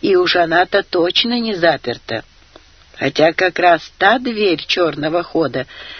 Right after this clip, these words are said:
всегда бывает заперта, вспомнила она уже по дороге. Если бы не нога,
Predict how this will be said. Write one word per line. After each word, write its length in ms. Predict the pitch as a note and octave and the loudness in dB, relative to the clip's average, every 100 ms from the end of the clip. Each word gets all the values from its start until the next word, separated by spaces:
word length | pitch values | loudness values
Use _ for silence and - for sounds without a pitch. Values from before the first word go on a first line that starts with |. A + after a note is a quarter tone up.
| - | -12
всегда 540 | - A3 F#3 E3+ F#3 | -4 -2 2 4 2
бывает 640 | G#3+ C4 E3+ D3+ D#3+ D#3+ - | 2 0 0 0 0 -6 -12
заперта, 760 | F#3+ F#3+ F3+ - D3+ - C#3 D3+ _ _ - | -2 2 2 2 -8 -6 -8 -8 _ _ -16
вспомнила 720 | - - E3+ E3 D#3 D#3 D3+ | -10 -4 -2 -2 -2 0 0
она 340 | D3+ D#3 D#3+ - - - | 0 -2 -4 -6 -18 -6
уже 300 | D#3 C#3+ C#3+ | -2 0 -2
по 140 | - | -2
дороге. 560 | E3 F3 D#3+ C#3+ C#3+ C3+ - _ _ - - - - - - - - - - - - - | 0 0 0 -4 -6 -10 -14 _ _ -20 -20 -20 -20 -20 -20 -18 -18 -16 -18 -20 -10 -4
Если 480 | F#4 C#4 C4+ C4 C4+ | 2 2 0 -2 0
бы 220 | A#3+ B3+ | 0 0
не 180 | B3 A#3+ | 2 2
нога, 520 | A#3 A#3 G#3 D4 | 2 2 2 2